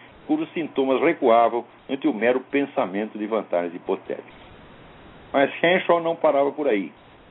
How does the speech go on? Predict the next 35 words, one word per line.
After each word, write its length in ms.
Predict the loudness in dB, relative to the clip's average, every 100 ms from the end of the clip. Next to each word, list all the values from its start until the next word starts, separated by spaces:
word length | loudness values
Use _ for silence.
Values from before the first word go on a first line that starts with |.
| -20 -20 -10
Micheletti, 640 | -8 -2 2 2 0 -8
segundo 360 | -10 -6 -4 -2
ele, 220 | -2 -6 -14 -20 -14 0
era 180 | 2
tão 260 | 2 0 0
leviano 480 | 0 2 0 -2 -4
que, 140 | -8
por 200 | -4 -6
qualquer 420 | 2 0 2 -2 -2
vantagem, 640 | -4 -2 0 0 -2 -10 -16 -20 -8
abdicaria 580 | -6 -4 -4 0 2 2
não 260 | 0 -4 -2
somente 460 | 0 0 0 -4
de 100 | -8 -4
suas 180 | -4 -2
convicções, 600 | -6 -6 -6 -4 -2 0
mas 160 | -2
do 80 | 0
último 480 | 0 0 -4 -6 -2
resíduo 640 | 2 2 0 -6 -6 -6
de 120 | -4 -2
honra 360 | 0 0 0
pessoal. 520 | 0 -4 0 -2 -2 -8 -20 -20 0
Aspas. 440 | 4 4 0 -16 -16 -20 -20 -20 -20 -8 0
Ele 220 | 4 4
é 60 | 2 -2
sequioso 640 | -2 0 2 2 2 0
de 140 | -4
poder 500 | -2 -2 2 2 0 -6 -20 -20 -20 -12
e 80 | -12 -2
seu 120 | -2
desejo 460 | 2 -2 0 -4 -4
de 80 | -6
tornar-se 540 | -2 -2 0 -4 -4 -8
presidente 720 | -6 -6 -2 -2 -2 -6